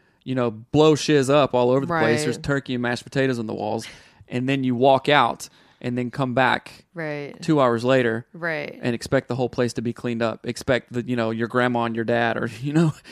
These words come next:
Speaker 1: people to be like, "Hey, that
Speaker 2: Oh,
Speaker 1: thing
Speaker 2: hey,
Speaker 1: that you
Speaker 2: you're
Speaker 1: just
Speaker 2: back.
Speaker 1: did,
Speaker 2: Cool.
Speaker 1: what,
Speaker 2: Yeah.
Speaker 1: what, um,
Speaker 2: Yeah.
Speaker 1: what's going on?"
Speaker 2: Mm-hmm.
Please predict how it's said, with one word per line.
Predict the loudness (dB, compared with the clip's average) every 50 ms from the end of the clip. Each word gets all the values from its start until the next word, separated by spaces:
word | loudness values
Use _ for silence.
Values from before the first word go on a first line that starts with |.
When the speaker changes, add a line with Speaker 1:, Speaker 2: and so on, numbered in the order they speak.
| -20 -12 -4
Speaker 1:
people | 0 0 2 2
to | 2
be | 2 2
like, | 2 0 -2 -4 _ _ _ _ _ _ _ _ _ _ _
"Hey, | 2 4 4 6 6 6 6
that | 6 4 6
Speaker 2:
Oh, | 6 6
Speaker 1:
thing | 6 6 6
Speaker 2:
hey, | 6
Speaker 1:
that | 6 6
you | 6
Speaker 2:
you're | 6 6
Speaker 1:
just | 8 8 10 10
Speaker 2:
back. | 10 10 10 8 8 4
Speaker 1:
did, | 2 0
Speaker 2:
Cool. | 4 6 8
Speaker 1:
what, | 8 10 10 8 8 6 6 6 4 2 0 -2
Speaker 2:
Yeah. | -2 2 6 8
Speaker 1:
what, | 8 8 6 4 -2 _ _ _ _ _ -18 -16 -12 -4 2
um, | 4 6 6 6 6 4 2 0 -2 -6 -8 -10 _ _ _ -12
Speaker 2:
Yeah. | -8 -8 -8 -8 -8 -6
Speaker 1:
what's | 2 4 4 4 4 2 -2 2
going | 4 4 6 6 6 4
on?" | 4 4 4 2 2 0
Speaker 2:
Mm-hmm. | -2 -6 -6 -6 -4